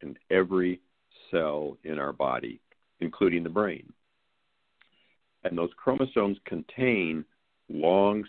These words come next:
strings of D N A. Uh,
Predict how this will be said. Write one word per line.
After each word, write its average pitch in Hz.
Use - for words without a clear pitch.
strings 82
of 64
D 80
N 78
A. 65
Uh, -